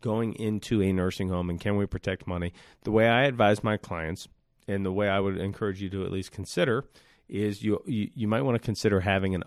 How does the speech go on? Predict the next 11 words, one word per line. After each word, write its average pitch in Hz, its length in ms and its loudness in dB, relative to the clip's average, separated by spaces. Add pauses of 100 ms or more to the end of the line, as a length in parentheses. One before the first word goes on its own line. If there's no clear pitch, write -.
unlimited 113 600 2
gifting 98 320 -2
paragraph 87 520 -2
in 90 120 -6
the 85 60 -4
document 98 440 0
that 90 120 -6
authorizes 90 680 -6
the 92 80 -14
gifting 104 440 -6 (300)
of 90 180 -10